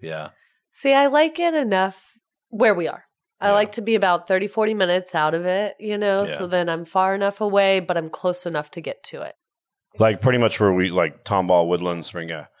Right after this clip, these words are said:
Speaker 2: Definitely.
Speaker 1: Okay, 'cause I drive into the city every now and then, whether it be for the rodeo or whatever, and I don't have a lot of patience. I lose my mind. Like, sitting in that traffic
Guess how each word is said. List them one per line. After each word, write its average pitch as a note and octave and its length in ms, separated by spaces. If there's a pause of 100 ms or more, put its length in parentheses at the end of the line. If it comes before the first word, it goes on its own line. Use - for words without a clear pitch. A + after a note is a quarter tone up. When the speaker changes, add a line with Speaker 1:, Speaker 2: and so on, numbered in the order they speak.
(100)
Speaker 2:
Definitely. D#3 360
Speaker 1:
Okay, A2 220
'cause G#2 180
I A#2+ 120
drive A#2+ 260
into G#2 120
the G#2 100
city F2+ 220
every E2+ 160
now E2 160
and E2 100
then, D#2+ 360
whether F#2+ 160
it F2 40
be F2 60
for E2 100
the F2 80
rodeo E2+ 440
or E2 200
whatever, E2 400 (580)
and E2+ 420
I F#2+ 100
don't G#2 120
have F2 100
a E2 40
lot D#2 120
of - 80
patience. D#2+ 500 (840)
I G2 60
lose F#2+ 200
my F2+ 100
mind. D2+ 260 (120)
Like, E2+ 160
sitting G#2 200
in G2+ 60
that F#2 120
traffic G#2 520